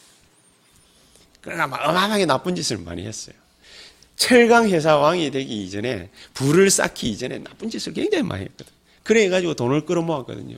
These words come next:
어느 날 암에 딱 걸렸네? 이제 죽어야 돼. 폐암 걸렸어요. 폐암은 뭡니까? 지금도 살아나기가 힘든데, 옛날에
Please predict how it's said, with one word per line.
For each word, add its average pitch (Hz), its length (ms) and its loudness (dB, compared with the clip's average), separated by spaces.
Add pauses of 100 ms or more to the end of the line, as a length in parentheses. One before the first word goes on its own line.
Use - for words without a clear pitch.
어느 151 160 -4
날 127 280 -2
암에 104 360 -6
딱 233 160 -6
걸렸네? 147 440 -2 (880)
이제 127 220 0
죽어야 120 320 2
돼. - 80 -10 (200)
폐암 185 480 -2
걸렸어요. 147 440 -6
폐암은 - 420 -2
뭡니까? 107 420 -2
지금도 208 580 0 (220)
살아나기가 135 600 4
힘든데, 123 560 2
옛날에 123 480 2